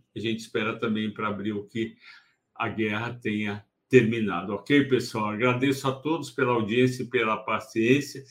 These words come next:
Dedico um ótimo final de semana, com muito passeio, descanso, namoro, filmes, livros, esportes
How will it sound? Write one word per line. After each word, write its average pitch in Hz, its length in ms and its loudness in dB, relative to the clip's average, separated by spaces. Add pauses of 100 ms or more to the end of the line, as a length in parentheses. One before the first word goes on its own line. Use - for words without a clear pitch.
(300)
Dedico 127 640 -2 (360)
um 127 280 6
ótimo 143 560 2
final 117 420 -4
de 110 80 -12
semana, 123 960 0 (380)
com 131 160 2
muito 127 520 2
passeio, 127 1000 2
descanso, 123 1040 0
namoro, 117 840 2
filmes, 127 800 0
livros, 127 680 2
esportes 123 760 -2